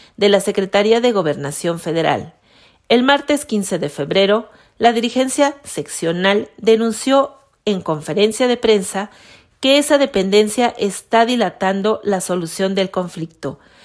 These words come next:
al ofrecer una liquidación de aproximadamente ochocientos mil pesos por persona, oferta totalmente insuficiente si se tiene en cuenta que los mineros tienen casi dieciséis años en una huelga causada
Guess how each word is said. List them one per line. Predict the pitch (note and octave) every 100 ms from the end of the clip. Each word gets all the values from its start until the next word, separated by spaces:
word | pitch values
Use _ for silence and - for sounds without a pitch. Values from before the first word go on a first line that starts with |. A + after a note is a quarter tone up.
| -
al | - G#3+
ofrecer | A3 A3+ A3+ B3+ B3+ A#3
una | B3 C4+ C#4
liquidación | B3+ - F3 D#3 D#3+ F#3+ F#3
de |
aproximadamente | F#3+ F#3+ D3 - E3+ F3 F3 F#3+ F#3+ G#3
ochocientos | - G3+ - G3+ G#3 G3 G#3 G#3
mil | B3 B3
pesos | A3+ G#3+ - A3+ -
por | C#3 C#3
persona, | C#3+ C#3 - F3+ F3+ G#3+ - - - _
oferta | - G3+ B3+ C4 C#4
totalmente | C4 G#3 G#3 G#3 G#3+ G#3+
insuficiente | G#3+ F3 D#3 D#3 D3 F#3+ F#3 F3+ G#2+ -
si | - E3+
se | D#3
tiene | C#3 G3 G#3
en | G#3+
cuenta | G#3+ G#3 E3+ F3+ - - - _
que | A3+
los | A3+ A3
mineros | A#3 A#3+ B3+ B3+
tienen | A#3+ A#3 A3+
casi | A#3+ A#3+ B3+
dieciséis | A3 G3+ - - G3 F#3+
años | F#3+ G3 A3 -
en | G#3 G#3
una | G#3+ G#3+
huelga | G3 G3 G3+ G#3+
causada | G#3+ D#3 D#3 F3 F3+ G3